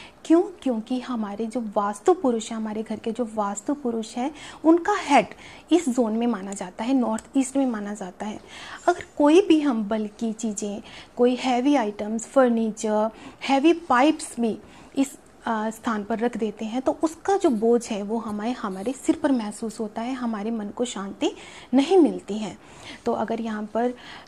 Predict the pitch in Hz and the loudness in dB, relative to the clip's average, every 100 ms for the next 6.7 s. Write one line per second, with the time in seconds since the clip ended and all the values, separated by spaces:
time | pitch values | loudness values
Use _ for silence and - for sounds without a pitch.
0 | - 233 202 254 269 247 233 220 226 220 | 0 2 4 2 2 0 -2 -4 -6 -6
1 | 247 226 220 214 220 247 - 208 208 233 | -4 -4 -4 -4 -4 -4 -4 -2 0 2
2 | 269 302 302 214 196 202 220 262 233 214 | 4 4 2 -4 -6 -4 -2 -2 -2 -6
3 | - 226 226 226 220 - 208 214 202 196 | -4 -4 -2 -2 -4 -6 -6 -6 -8 -8
4 | 185 196 220 214 - 202 - 226 240 254 | -10 -8 -8 -8 -10 -12 -6 -6 -2 -2
5 | 262 269 214 196 262 - - - - - | 0 -2 -2 -2 -2 -4 -8 -16 -4 0
6 | 403 453 480 320 240 302 339 | 2 4 2 2 2 2 0